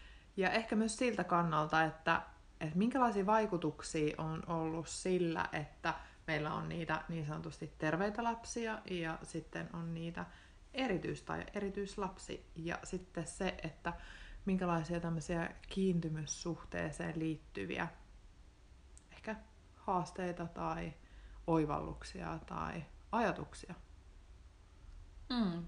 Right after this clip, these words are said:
Speaker 2: kyllä se kiintymyssuhde jokaiseen lapseen on tietysti erilainen ja ainutlaatuinen, mutta kyllähän se myös on fakta, että,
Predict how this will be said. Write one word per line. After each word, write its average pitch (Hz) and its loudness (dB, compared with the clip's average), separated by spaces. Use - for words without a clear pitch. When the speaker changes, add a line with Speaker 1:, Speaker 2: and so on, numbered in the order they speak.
Speaker 2:
kyllä 190 0
se 175 -2
kiintymyssuhde 165 -2
jokaiseen 170 8
lapseen - 0
on 196 -2
tietysti 202 -4
erilainen 180 0
ja 214 -2
ainutlaatuinen, 180 0
mutta 165 -6
kyllähän 160 -6
se 165 -4
myös 151 -2
on 151 -4
fakta, - -2
että, 208 -2